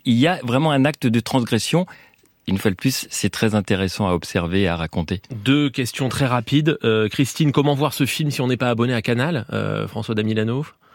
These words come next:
Speaker 1: Alors, le film sera diffusé effectivement, euh, sur, euh, Canal, euh, sur Canal Doc,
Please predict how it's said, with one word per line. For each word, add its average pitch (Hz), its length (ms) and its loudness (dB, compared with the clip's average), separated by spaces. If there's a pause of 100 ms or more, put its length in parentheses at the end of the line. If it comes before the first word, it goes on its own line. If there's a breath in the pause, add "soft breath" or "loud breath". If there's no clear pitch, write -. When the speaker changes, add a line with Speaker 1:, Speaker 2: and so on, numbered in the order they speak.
(280 soft breath)
Speaker 1:
Alors, 117 120 4
le 127 80 6
film 156 300 6
sera 135 220 0
diffusé 135 360 2
effectivement, 127 760 4
euh, 92 260 2
sur, 95 500 0
euh, 95 60 2
Canal, 101 480 2
euh, 90 240 2
sur 92 220 -4
Canal 104 320 2
Doc, 139 200 2